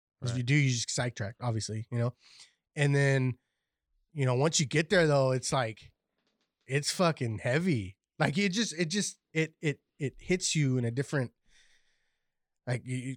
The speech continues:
Speaker 1: I guess, emotional capacity. Like, you just feel, it, it's just weird, dude. It's a weird feeling. And, and even seeing that from somebody, like, I remember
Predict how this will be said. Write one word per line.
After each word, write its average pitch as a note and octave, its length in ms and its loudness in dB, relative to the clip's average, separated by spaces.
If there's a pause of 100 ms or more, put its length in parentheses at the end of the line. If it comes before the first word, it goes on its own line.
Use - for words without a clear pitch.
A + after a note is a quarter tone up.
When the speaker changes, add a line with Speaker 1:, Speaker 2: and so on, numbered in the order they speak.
Speaker 1:
I B2+ 80 -2
guess, C3+ 260 2
emotional C3+ 340 2
capacity. C3+ 520 0
Like, C3+ 160 2
you C3 80 -2
just C3+ 220 0
feel, C#3+ 640 2
it, C3 180 -10
it's C3+ 160 -6
just D3+ 200 -2
weird, D#3 380 0
dude. C#3+ 120 2
It's D#3 140 0
a D#3 40 0
weird E3 220 2
feeling. A#2+ 480 0
And, D#3+ 160 0
and F3+ 260 4
even G3+ 300 4
seeing G3 480 2
that A#2+ 220 -2
from C3+ 160 -6
somebody, A#2+ 520 -2 (480)
like, C3+ 100 0
I D#3 60 6
remember F3+ 460 4